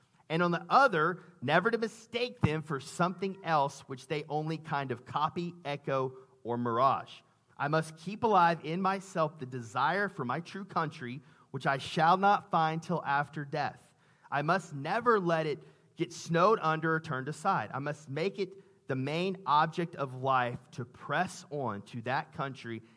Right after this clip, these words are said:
and to el-, help others do the same." Let's pray. Father, I thank you for Psalms like this that are, the Israelites are, are, are raw. They're saying,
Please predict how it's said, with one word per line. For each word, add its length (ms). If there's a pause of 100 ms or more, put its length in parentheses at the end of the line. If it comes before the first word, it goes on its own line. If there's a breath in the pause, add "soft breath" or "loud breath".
(140 soft breath)
and 120
to 200
el-, 300
help 400
others 540 (120)
do 360 (420 soft breath)
the 60
same." 240 (960)
Let's 160
pray. 160 (540 soft breath)
Father, 280
I 120
thank 420
you 200
for 560 (840)
Psalms 380
like 220
this 300
that 200
are, 340 (360 loud breath)
the 100
Israelites 560
are, 340
are, 220 (100)
are 120
raw. 600 (300)
They're 120
saying, 500